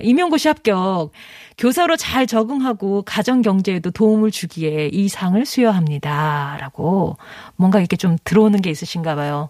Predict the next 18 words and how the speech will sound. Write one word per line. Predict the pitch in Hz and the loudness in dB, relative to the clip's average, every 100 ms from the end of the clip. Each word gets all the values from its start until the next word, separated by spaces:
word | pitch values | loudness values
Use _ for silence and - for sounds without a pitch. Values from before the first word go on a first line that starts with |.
| - | -2
"엄마 | 175 196 | 2 2
쓰세요." | 214 226 220 196 190 | 2 -2 0 0 0
이렇게 | 185 156 | -2 -6
통장으로. | - 294 269 190 156 151 156 170 - - - | -4 -2 0 0 0 -2 0 -2 -6 -8 -2
<laughs> | - - - - 427 | -2 -2 -6 -12 -6
"가정 | - 208 226 | -2 2 2
경제에도 | 220 202 180 175 151 156 269 349 - - | 4 2 0 -2 -2 0 0 -2 -10 -10
도움을 | 196 185 185 185 | -4 0 0 -2
주기에." | - 147 147 147 160 160 160 - - - - - - | -4 -10 -8 -8 -8 -8 -10 -18 -20 -20 -20 -20 -8
아무튼, | 175 196 202 180 170 165 | -2 0 0 0 0 0
하, | 160 - 165 - 208 | -2 -6 -10 -8 -2
한시름 | 349 339 370 294 | 0 0 0 0
덜으셨죠. | 185 202 240 208 - 156 147 - | 2 2 2 -2 -2 -6 -6 -8
바로 | - 190 | -2 0
이렇게 | 196 175 | 0 -2
또 | - 160 | -8 -8
취업도 | - 285 - 185 | -4 -6 -4 -4
하고. | 196 208 156 147 143 | -4 -4 -2 -2 -4